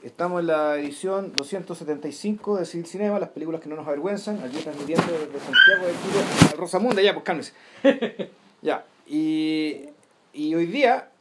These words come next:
Speaker 1: eh, y esto está, esto, esto fue repentino, digamos.
Speaker 2: Pero como que lo teníamos, yo, yo te lo había mencionado
Speaker 1: Sí, sí, sí, la, la teníamos
Speaker 2: hace
Speaker 1: al radar la
Speaker 2: varios
Speaker 1: película
Speaker 2: meses.
Speaker 1: hace tiempo, ¿cachai? Y,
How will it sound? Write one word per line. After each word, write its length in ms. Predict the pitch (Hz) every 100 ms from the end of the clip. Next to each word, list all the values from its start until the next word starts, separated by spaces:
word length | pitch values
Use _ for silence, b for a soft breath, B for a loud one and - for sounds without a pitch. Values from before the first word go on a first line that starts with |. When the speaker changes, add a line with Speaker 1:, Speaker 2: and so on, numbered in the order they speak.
| _
Speaker 1:
eh, 200 | 139 139
y 60 | 147
esto 180 | 151 151
está, 500 | - 151 147 143 147
esto, 160 | 147
esto 180 | 147 147
fue 680 | - 151 147 143 143 135 131 - _ _ -
repentino, 500 | 139 147 147 202 143
digamos. 220 | 135 190 - _ _ _ _ _
Speaker 2:
Pero 200 | 247 254
como 160 | 254
que 40 | 247
lo 120 | 240
teníamos, 480 | 240 277 294 294 262
yo, 100 | 240 202
yo 140 | 277
te 60 | 294
lo 80 | 277
había 160 | 294
mencionado 480 | 285 254 208 208 277
Speaker 1:
Sí, 80 | 254
sí, 160 | 240
sí, 100 | 196
la, 140 | 202 190
la 100 | 196
teníamos 240 | 202 233
Speaker 2:
hace 100 | 226
Speaker 1:
al 20 |
radar 140 | 180 220
la 100 | 196
Speaker 2:
varios 120 | 190
Speaker 1:
película 200 | 156 143
Speaker 2:
meses. 80 | 139
Speaker 1:
hace 40 | 139
tiempo, 300 | 147 147 160
¿cachai? 320 | 151 156 160
Y, 1000 | 151 143 139 123 90 85 120 123 123